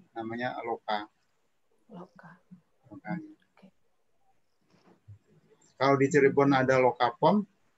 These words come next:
Speaker 1: Ibu bisa datang, Bu, ke Loka.
Speaker 2: Ke Loka, ya?
Speaker 1: Iya, ke, ke Loka.
Speaker 2: Jujur, Pak, kalau untuk P I R T, saya sebenarnya kan, eh, pelaku usaha juga ya, Pak,
Speaker 1: Iya,
Speaker 2: awal-awalnya.
Speaker 1: iya,
Speaker 2: Cuman,
Speaker 1: iya, iya.
Speaker 2: eh,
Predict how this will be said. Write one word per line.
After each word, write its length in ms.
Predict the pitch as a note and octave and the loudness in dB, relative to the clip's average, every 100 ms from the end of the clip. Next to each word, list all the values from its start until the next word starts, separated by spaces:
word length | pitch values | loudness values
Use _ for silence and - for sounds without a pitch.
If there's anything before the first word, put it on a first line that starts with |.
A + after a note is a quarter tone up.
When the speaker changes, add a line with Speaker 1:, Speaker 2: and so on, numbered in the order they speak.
| - | -4
Speaker 1:
Ibu 160 | C#3 | -2
bisa 160 | D#3+ D3 | 2 2
datang, 320 | D3 F3+ F3 | 4 2 2
Bu, 160 | E3 E3 | 0 -2
ke 160 | C#3 C#3 C3+ C3+ | 0 0 0 -2
Loka. 400 | C3 C3 A#2 B2 _ _ _ _ _ _ _ _ | -2 -2 -2 -4 _ _ _ _ _ _ _ _
Speaker 2:
Ke 100 | G#3 | -6
Loka, 320 | G3 F3+ F#3+ F3+ | -6 -6 -10 -8
ya? 240 | F3+ F3 F3+ _ _ | -10 -14 -18 _ _
Speaker 1:
Iya, 180 | A#2+ A2 A2 | -8 -8 -8
ke, 160 | A2 G#2+ | -14 -12
ke 40 | A2+ | -14
Loka. 480 | A2 - A2+ A2 A2 _ _ _ _ _ _ _ _ _ _ _ _ _ _ _ _ _ _ _ _ _ | -14 -12 -14 -12 -16 _ _ _ _ _ _ _ _ _ _ _ _ _ _ _ _ _ _ _ _ _
Speaker 2:
Jujur, 320 | G3+ G3 A#3+ | -4 6 6
Pak, 240 | B3 C4+ - | 6 0 4
kalau 240 | A3+ G#3+ | 6 6
untuk 240 | G#3 A#3 - | 4 0 2
P 80 | |
I 100 | G#3+ | 2
R 160 | G3+ G#3+ - | 2 0 0
T, 80 | D4+ D4 - _ _ | -2 -2 -8 _ _
saya 220 | _ A#3+ C#4 | _ 2 2
sebenarnya 340 | A3 A3+ C4+ C#4+ | 2 4 4 2
kan, 180 | E4+ | -2
eh, 320 | - A3 G#3+ G#3 - | 0 4 4 2 0
pelaku 400 | A#3 A#3 A3+ C4+ | 2 2 0 0
usaha 180 | A#3+ A3+ | 4 4
juga 340 | G#3+ F#3 F3+ G3+ | 4 2 2 2
ya, 160 | G3+ G3 | 2 0
Pak, 240 | G3 F3+ | 0 0
Speaker 1:
Iya, 80 | - G3+ | 6 6
Speaker 2:
awal-awalnya. 760 | G3 G3 F#3 F#3+ F#3+ F#3+ G#3 G3+ | 8 8 6 4 4 2 0 -2
Speaker 1:
iya, 20 | |
Speaker 2:
Cuman, 240 | G3+ A3 C#4 - _ - | -2 -2 -4 -8 _ -10
Speaker 1:
iya, 160 | B2 | -10
iya. 0 | |
Speaker 2:
eh, 580 | C3 _ G3 G3 F#3+ F#3+ | -10 _ 4 6 6 2